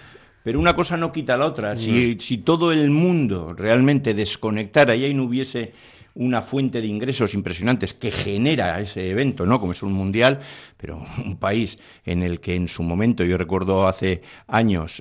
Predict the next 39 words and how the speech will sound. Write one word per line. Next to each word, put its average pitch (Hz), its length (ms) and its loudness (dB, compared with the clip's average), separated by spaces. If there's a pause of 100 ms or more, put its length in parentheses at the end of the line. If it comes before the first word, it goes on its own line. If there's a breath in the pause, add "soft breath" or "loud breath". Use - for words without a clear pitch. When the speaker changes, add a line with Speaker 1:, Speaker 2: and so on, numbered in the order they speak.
Speaker 1:
el 85 240 -8
emir 98 340 0
de 95 120 -2
Qatar, 90 540 0 (540 soft breath)
metieron 101 760 0
un 107 120 -2
gol 117 200 6
a - 40 2
su 95 140 -6
selección 95 640 -4
y 101 120 -8
bajó 92 400 2
al 98 140 4
campo 113 340 0
de 92 100 -2
fútbol, 101 520 -4 (160 soft breath)
le 95 160 -6
presionó 92 380 -4
al 113 120 2
árbitro 104 540 -2 (100)
y 110 120 -6
anularon 98 520 -2
el 90 120 -8
gol. 139 320 -4 (680 soft breath)
El 120 180 -2
emir 147 420 2
que 107 100 -10
estaba 120 260 4
viendo 110 240 4
el 87 80 -2
partido. 98 380 -4
Es 107 60 -4
decir, 110 360 -2 (160 soft breath)
es 190 160 -6
el 208 100 -2
dinero 160 420 2
el 117 140 0
que 120 120 -2
manda. 104 420 -2